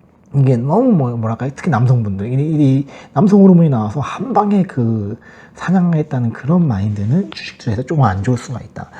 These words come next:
그래서 오늘 정말 짧은 포인트 레슨인데 두 개죠. 요약하면 뭐죠? 재무제표를 볼 때, 기업 볼 때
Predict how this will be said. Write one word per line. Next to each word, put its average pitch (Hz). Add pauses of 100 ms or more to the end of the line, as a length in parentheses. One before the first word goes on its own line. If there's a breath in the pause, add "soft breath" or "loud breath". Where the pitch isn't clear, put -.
(260 loud breath)
그래서 156 (360 loud breath)
오늘 160
정말 151
짧은 165
포인트 160
레슨인데 120 (560 loud breath)
두 135
개죠. 143
요약하면 123
뭐죠? 107 (400)
재무제표를 196
볼 113
때, 104
기업 -
볼 117
때 107